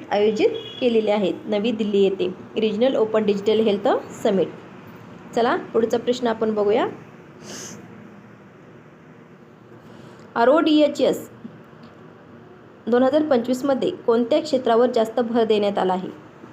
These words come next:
या प्रश्नाचं योग्य उत्तर आहे ऑप्शन क्रमांक सी, डिजिटल प-, पब्लिक इन्फ्रास्ट्रक्चर.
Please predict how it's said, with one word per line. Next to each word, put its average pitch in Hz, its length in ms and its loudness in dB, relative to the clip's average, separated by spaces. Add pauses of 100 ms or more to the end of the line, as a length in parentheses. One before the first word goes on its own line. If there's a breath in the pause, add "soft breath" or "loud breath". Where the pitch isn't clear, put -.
या 208 80 0
प्रश्नाचं 208 440 -4
योग्य 285 260 -2
उत्तर 302 240 0
आहे 233 120 2
ऑप्शन 220 300 -4
क्रमांक 202 400 -2
सी, 311 380 0 (460 loud breath)
डिजिटल 240 600 -2
प-, - 360 -8
पब्लिक 226 460 0 (120)
इन्फ्रास्ट्रक्चर. 226 1160 -4